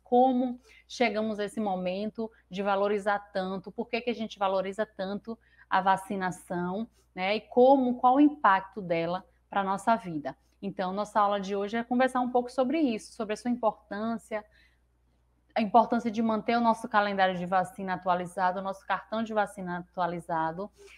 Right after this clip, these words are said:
Mas antes disso, a gente vai, vou mostrar pra vocês, né, um vídeo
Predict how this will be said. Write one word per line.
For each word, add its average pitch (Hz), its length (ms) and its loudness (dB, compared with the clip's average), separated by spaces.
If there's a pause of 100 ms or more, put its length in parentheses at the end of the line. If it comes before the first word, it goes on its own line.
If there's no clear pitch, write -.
(200)
Mas 214 300 2
antes 320 400 4
disso, 190 320 -6
a 208 40 -6
gente 202 260 -10
vai, 190 240 4
vou 196 120 -4
mostrar 202 380 -2
pra 175 160 -4
vocês, 180 500 -6
né, 220 240 -4
um 226 160 -4
vídeo 180 600 -2